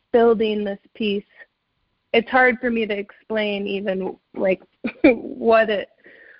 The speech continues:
what it means or where it came from. It, it, it's just creating this little piece of architecture. But I would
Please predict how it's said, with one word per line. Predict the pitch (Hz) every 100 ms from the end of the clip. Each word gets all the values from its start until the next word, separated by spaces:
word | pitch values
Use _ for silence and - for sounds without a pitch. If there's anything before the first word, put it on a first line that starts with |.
| - _
what | 277 285 254
it | -
means | 254 277 262 262 247
or | 226 220
where | 233 226
it | -
came | 247 240 226
from. | 214 202 196 208 -
It, | 208 - _ -
it, | - - _ _ _ _ _ _ _ _ _ -
it's | 240 233
just | 254 240 -
creating | - 254 247 233 220
this | 208 214
little | - 220 220 220
piece | 220 226
of | 202
architecture. | - 202 214 202 196 185 - 185 175 _ _ _ _ _ -
But | 294
I | 285
would | 320